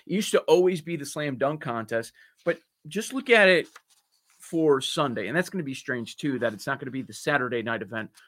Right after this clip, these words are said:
They're gonna squeeze this in on Sunday before we get to the All-Star game. So I guess it's gonna be an all-day affair. But you've got three names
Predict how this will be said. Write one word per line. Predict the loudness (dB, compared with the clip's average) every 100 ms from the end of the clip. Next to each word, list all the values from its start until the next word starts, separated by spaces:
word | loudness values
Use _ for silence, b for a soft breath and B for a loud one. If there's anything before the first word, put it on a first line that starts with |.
| _
They're | -6
gonna | -4
squeeze | -4 -4 -4
this | -6 -8 -6
in | -6 -4
on | -4 -6
Sunday | -8 -2 -2 0 0
before | -2 -6 -4
we | -4
get | -4 -6
to | -6
the | -4 0
All-Star | -2 -2 -4 -4
game. | -6 -10
So | -8
I | -4
guess | -4 -8
it's |
gonna | -10 -8
be | -6
an | -2
all-day | -2 -2 -4
affair. | -2 0 0 0 _ b b b b
But | 2 2 2 _ _ _
you've | -8 2
got | 2 2
three | -14 -10 -6
names | -4 -4 -4 -6 -10 -14